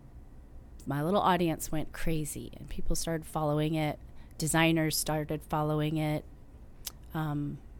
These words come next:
it was weird. And it just sort of went from there. And then one day I got asked to be in, um,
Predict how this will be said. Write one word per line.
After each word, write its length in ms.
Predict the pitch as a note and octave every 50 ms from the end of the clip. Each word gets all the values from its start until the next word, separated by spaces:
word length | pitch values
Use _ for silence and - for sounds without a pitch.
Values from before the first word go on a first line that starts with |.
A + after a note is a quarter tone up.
| - - - - - - - - -
it 360 | F3+ F3 F3 E3 D#3 D3 -
was 180 | D3 C#3+ - -
weird. 360 | C#3+ C#3 C3 C3 - - - - - - - - - - - - - - - -
And 440 | - D#3+ D#3 D3+ D3+ D3+ D3 C#3+ C#3
it 120 | - - - - -
just 220 | - E3 - -
sort 180 | - E3+ D3+ D3+
of 160 | D3 - - D#3
went 240 | D3+ D3 - -
from 180 | - - D3+ D3+
there. 180 | - C#3+ B2+ B2
And 140 | B2+ C3 C3
then 120 | B2+ C3+
one 120 | C#3 C#3 C3+
day 120 | C#3 C3
I 60 | C#3 C#3
got 220 | - C#3 C3+ - - - - - - - - - - - - - - - - - - - - - - - - - -
asked 280 | G3 F#3+ F3 - - -
to 80 | - F3+
be 240 | - F#3 F3+ E3+ E3
in, 440 | - - E3+ E3+ D#3+ E3 D#3+ D#3 -
um, 540 | - E3 D#3+ D#3 D#3 D#3 D#3 D3+ D#3 D#3+ D#3+